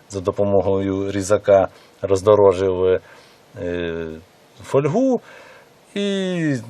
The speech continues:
припаяв роз'єм, згід-, звісно ж, згідно полярності, і підпаявся ось такі контакти з роз'єму, десь у мене в загажнику валялися, вони латунні,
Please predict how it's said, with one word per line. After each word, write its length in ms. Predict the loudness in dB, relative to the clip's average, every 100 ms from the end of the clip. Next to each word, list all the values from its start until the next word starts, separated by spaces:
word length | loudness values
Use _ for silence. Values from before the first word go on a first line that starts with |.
| -20 -4
припаяв 560 | -2 2 2 6 6 6
роз'єм, 460 | 2 2 2 2
згід-, 500 | 0 -4 -4 -4 -6
звісно 640 | -8 -6 -6 -4 0 0 0
ж, 300 | -4 -6 -6
згідно 300 | -6 -4 2
полярності, 640 | 4 6 4 2 -2 -4
і 400 | -6 -6 -4 -4 -6 -12 _ _ _ -10
підпаявся 640 | -8 0 6 6 4 0
ось 100 | -2
такі 720 | -4 -8 -4 -2 -2 -4 -6
контакти 480 | 0 2 4 2 2
з 80 | -4
роз'єму, 440 | -4 -2 -4 -2
десь 200 | -6 -6
у 40 | -8
мене 220 | -6 -6
в 40 |
загажнику 560 | 0 2 2 -2 -8 -2
валялися, 500 | 2 4 2 0 -4
вони 220 | -4 -4
латунні, 600 | 0 0 0 -6 -4 -6